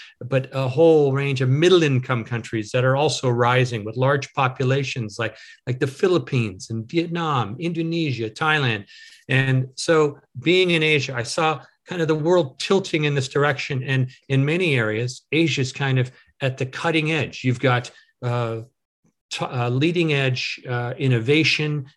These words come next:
and technology, uh, and digital transformation in countries like Singapore, in China, of course, Japan, and other places. And so this, I, I felt like I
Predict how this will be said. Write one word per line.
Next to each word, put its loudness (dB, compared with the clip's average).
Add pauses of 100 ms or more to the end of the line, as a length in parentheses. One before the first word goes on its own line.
and -8
technology, 0 (180)
uh, -6
and -12
digital 0
transformation -2
in -4
countries -6
like -4
Singapore, -2
in -4
China, 2
of -4
course, -2
Japan, -2
and -6
other -2
places. -4 (460)
And 2 (220)
so 0
this, -2 (200)
I, -4
I -6
felt 0
like 0
I 0